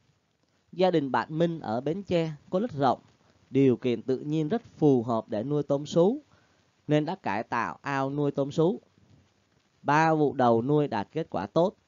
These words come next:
thu lãi lớn. Sau thu hoạch, gia đình tranh thủ mua giống, thả nuôi ngay.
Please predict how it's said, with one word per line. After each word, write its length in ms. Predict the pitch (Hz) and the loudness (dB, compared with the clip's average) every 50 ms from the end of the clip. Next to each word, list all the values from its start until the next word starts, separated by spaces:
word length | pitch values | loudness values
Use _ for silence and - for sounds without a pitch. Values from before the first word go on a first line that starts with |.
| _ _ _ _ | _ _ _ _
thu 200 | - 139 135 135 | -4 -2 0 0
lãi 140 | 127 107 131 | 0 0 0
lớn. 260 | 151 151 156 185 240 - _ _ _ _ _ _ _ _ _ _ _ _ _ _ _ _ _ | 2 2 2 0 -2 -6 _ _ _ _ _ _ _ _ _ _ _ _ _ _ _ _ _
Sau 400 | _ - - - - 175 160 165 | _ -20 -18 -6 0 2 2 2
thu 180 | 160 180 160 151 | 2 0 -2 0
hoạch, 220 | 160 139 120 - _ _ _ _ _ _ _ _ _ - | 0 0 0 -2 _ _ _ _ _ _ _ _ _ -4
gia 160 | 131 151 160 | -2 0 2
đình 200 | 156 143 127 120 | 2 2 0 0
tranh 260 | - 151 147 151 143 | -2 -2 -2 -2 -2
thủ 200 | 143 139 107 123 | -2 -2 -2 -2
mua 380 | 151 160 156 160 156 151 139 139 - - 131 - _ _ _ | -2 -2 0 0 0 0 0 -4 -8 -16 -20 -20 _ _ _
giống, 380 | - 139 147 143 160 220 247 285 - _ _ _ _ - | -4 0 0 0 0 0 -4 -10 -16 _ _ _ _ -14
thả 240 | - 104 98 113 | -10 -10 -8 -6
nuôi 220 | 147 156 156 151 151 | -4 -2 -2 -2 -2
ngay. 320 | 151 151 151 151 143 143 | -4 -4 -4 -6 -8 -10